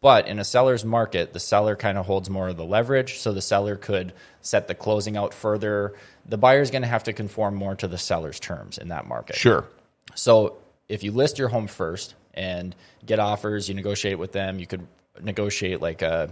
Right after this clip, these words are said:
Speaker 1: a sale and lease back where you close on your home, but they allow you to live in there for an extra month or forty-five days, and you pay 'em rent to live in
Speaker 2: Mm-hmm.
Speaker 1: the home for that amount of time. You negotiate an extended closing to give you more time to search for a home.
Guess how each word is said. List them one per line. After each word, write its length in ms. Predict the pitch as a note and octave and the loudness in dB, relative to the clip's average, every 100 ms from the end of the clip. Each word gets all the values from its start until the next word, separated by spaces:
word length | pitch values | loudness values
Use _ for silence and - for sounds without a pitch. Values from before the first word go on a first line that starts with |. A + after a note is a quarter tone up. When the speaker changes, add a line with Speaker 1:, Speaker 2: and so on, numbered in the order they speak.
| - | -6
Speaker 1:
a 100 | - | -6
sale 360 | - G#2 G#2 G2+ | -2 2 2 0
and 160 | F2 | -4
lease 180 | F2 F2 | -8 -6
back 320 | - E2+ F2 | -4 -4 -4
where 80 | F#2+ | -8
you 60 | E2 | -6
close 300 | - G2+ F#2+ | 0 0 0
on 100 | F#2 | -6
your 120 | F2+ | -6
home, 300 | G2 F2 F2 | -6 -6 -6
but 120 | E2+ | -8
they 100 | F2 | -8
allow 200 | F2 F2 | -6 -6
you 80 | E2+ | -8
to 80 | D#2+ | -6
live 240 | F#2+ A2 | -4 -2
in 80 | G#2+ | -2
there 180 | G2+ F#2+ | -4 -6
for 160 | - F#2+ | -6 -6
an 80 | |
extra 500 | F#2+ - - G2 F#2 | -6 -8 -8 -4 -2
month 360 | F#2 G2+ F#2 F#2 | -2 -4 -6 -8
or 40 | |
forty-five 440 | F2+ G2 F#2 F#2+ E2+ | -6 -6 0 -2 -2
days, 260 | E2+ F2 | -6 -8
and 80 | E2+ | -10
you 80 | D#2+ | -8
pay 140 | G#2+ | -4
'em 180 | F#2+ F#2 - _ _ _ | -4 -4 -10 _ _ _
rent 280 | F#2+ G#2 F#2+ | -4 -4 -4
to 100 | - | -6
live 180 | F#2 F#2 | -8 -6
in 100 | F#2 | 2
Speaker 2:
Mm-hmm. 420 | F3 D3+ E3 - | 6 8 6 0
Speaker 1:
the 80 | G#2 | -6
home 260 | F#2+ F2+ F2+ | -4 -6 -6
for 140 | F#2 | -6
that 120 | F2 | -6
amount 200 | F2 F2+ | -8 -10
of 60 | D#2 | -8
time. 480 | - G2+ F#2+ F#2+ F#2+ - - - - | -4 -2 0 -4 -6 -12 -20 -20 -16
You 300 | - G2 G2 | -8 -6 -4
negotiate 460 | F#2 F#2 F#2 - F2+ | -6 -6 -6 -6 -6
an 60 | |
extended 420 | E2 - G#2+ F#2+ E2+ | -8 -6 -4 -4 -4
closing 560 | A#2 A2+ G#2+ G2+ G2 | 0 0 0 -4 -6
to 120 | - | -8
give 140 | F2 F2+ | -10 -8
you 80 | F#2 | -8
more 140 | F2 | -8
time 220 | - F2+ | -6 -6
to 40 | E2+ | -4
search 240 | G#2+ G#2+ | -4 -4
for 140 | - | -4
a 40 | G2 | -2
home. 300 | G2+ G2 | 0 -2